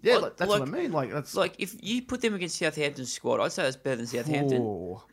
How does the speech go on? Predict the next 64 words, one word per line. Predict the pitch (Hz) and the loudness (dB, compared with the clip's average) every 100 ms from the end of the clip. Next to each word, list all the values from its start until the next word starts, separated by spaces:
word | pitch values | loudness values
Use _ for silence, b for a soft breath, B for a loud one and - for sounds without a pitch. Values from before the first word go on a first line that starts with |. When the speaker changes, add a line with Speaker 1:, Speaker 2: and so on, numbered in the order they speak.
| b b b - | b b b -8
Speaker 1:
that's | - 202 | -2 0
a | |
big, | 214 202 - | 0 -2 -2
that's | 185 | -2
a | 185 | 0
big | 147 123 | -2 -2
call. | 139 92 113 110 | -4 -2 -6 -4
Southampton | 143 139 170 147 139 | -2 0 -2 -2 -6
have | 147 | -2
a | |
Speaker 2:
When | 180 | 0
you | 196 | 2
Speaker 1:
pretty | 226 | 2
Speaker 2:
look | 214 | 0
at | |
the | - | 2
pedigree | - 160 156 143 135 | 2 4 4 2 0
from | 123 123 | 0 -4
the | |
players | 117 117 113 | -2 0 0
that | 117 | -2
they've | 110 | 2
Speaker 1:
Yeah, | 220 | 4
Speaker 2:
got. | 170 | 6
Speaker 1:
like, | 151 - | 4 0
th-, | 160 | -6
they | 165 156 | 0 2
have, | 170 160 | 2 0
they | 151 151 | 0 2
have | 151 156 | 0 -2
a | |
lot | 139 135 | -2 -4
of, | 123 | -4
um, | 120 117 113 101 - | -6 -6 -10 -14 -10
yeah, | 113 | -8
they've | 113 | -6
come | - 135 | -6 -6
from | 120 117 | -6 -10
big | 117 120 | -12 -8
clubs | 120 107 117 | -4 -2 2
Speaker 2:
All | 165 | 6
Speaker 1:
and | |
Speaker 2:
right, | 135 | 6
Speaker 1:
everything | - - | 4 2
Speaker 2:
I'll | 190 | 2
Speaker 1:
like | |
Speaker 2:
put | 190 156 | 2 0
Speaker 1:
that. | |
Speaker 2:
it, | - | 0
I'll | 160 160 | 0 0
put | 170 | -2
these, | 131 123 - - | 0 0 -2 -10
this | 113 127 | -8 -6
question | - 120 - 120 | -2 -4 -2 -6
to | 110 | -4
you. | 98 87 - | -4 -6 -8
Speaker 1:
Yes. | 123 - - - - | -10 -10 -12 -20 -4
Speaker 2:
All | 117 | 0
right, | 110 - | 0 0
so | 127 | 0
Bournemouth, | 123 156 156 147 110 - | 2 4 4 4 -2 -6
are | 110 | -4
they | 113 | -2
better? | 110 110 87 | -2 -4 -6